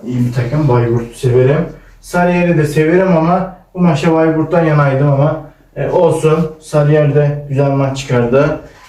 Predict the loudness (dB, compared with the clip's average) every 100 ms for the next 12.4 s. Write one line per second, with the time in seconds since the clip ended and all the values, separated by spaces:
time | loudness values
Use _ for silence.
0 | -20 -6 0 0 0 0 0 0 -2 -2
1 | -2 -2 0 2 2 2 -2 -12 -20 _
2 | _ -20 _ -20 _ _ _ -16 -16 -20
3 | _ -20 _ -20 -18 -16 -16 -18 _ _
4 | _ _ _ _ _ -8 -6 -6 -10 -16
5 | -18 -20 -20 -20 _ _ 0 2 4 2
6 | 0 -4 0 0 2 0 0 -2 0 2
7 | 2 0 -2 -10 -20 -20 _ -20 -20 -20
8 | -20 -20 -20 -20 -20 -20 -18 -18 -4 -2
9 | -2 -8 -14 -16 -20 -20 -10 -2 0 0
10 | -2 -4 -2 -2 -2 -2 -6 -8 -18 _
11 | -20 -20 -20 _ _ _ _ _ -12 -4
12 | -2 -2 -4